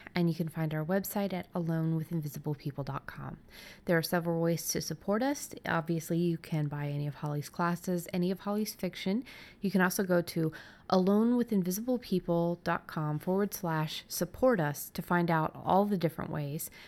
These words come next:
But we do have a coffee account. That's K O hyphen F I dot com forward slash alone. And there's also other options as well. You can follow affiliate links from the podcast, which is the best possible way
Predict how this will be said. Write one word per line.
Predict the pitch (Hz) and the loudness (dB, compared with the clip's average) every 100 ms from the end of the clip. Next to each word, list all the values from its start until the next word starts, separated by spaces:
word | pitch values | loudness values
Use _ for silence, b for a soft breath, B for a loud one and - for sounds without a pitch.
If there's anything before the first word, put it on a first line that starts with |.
| B | B
But | 175 | 2
we | 180 | 2
do | 175 185 | 4 2
have | 175 170 | 0 0
a | 160 | 0
coffee | 160 - 175 - 208 | -2 0 0 2 -2
account. | 208 247 285 - | -2 -4 -6 -6
That's | 180 - | -8 -8
K | - - 180 - | -6 0 0 2
O | 170 165 | -2 -2
hyphen | - 165 - 170 170 | -2 -4 -2 -4 -4
F | 156 151 - | -6 -6 -4
I | 160 170 175 | -2 -2 -4
dot | 156 - - | -8 -12 -6
com | 175 170 175 175 - | -2 -2 -2 -6 -4
forward | 160 156 - | -2 -2 -4
slash | 156 147 143 - | -6 -6 -6 -6
alone. | 147 151 170 277 311 B B B B - | -2 0 0 0 -4 B B B B 0
And | 185 | 2
there's | 180 170 | 4 2
also | 165 156 175 165 160 | 0 0 0 2 2
other | 170 160 170 | 0 2 2
options | 170 - 165 156 | 0 0 -2 0
as | 156 170 | -2 0
well. | 185 180 | 2 4
You | 175 | 2
can | - 165 | 0 -4
follow | - 160 160 160 | -2 -2 0 0
affiliate | - - 226 233 - | -2 0 2 2 0
links | 214 208 - - | 0 0 -2 -10
from | - 170 170 170 | -4 0 2 2
the | 151 160 156 156 | 2 0 0 -2
podcast, | 190 185 - 180 175 | -2 -2 -2 -4 -4
which | - 170 165 | -6 -4 -2
is | 160 156 - - | -4 -4 -10 -6
the | 160 165 151 | -2 0 -2
best | 147 208 254 - | 0 -2 -2 -4
possible | 160 151 - 143 | -6 -6 -4 -4
way | 139 135 | -2 -2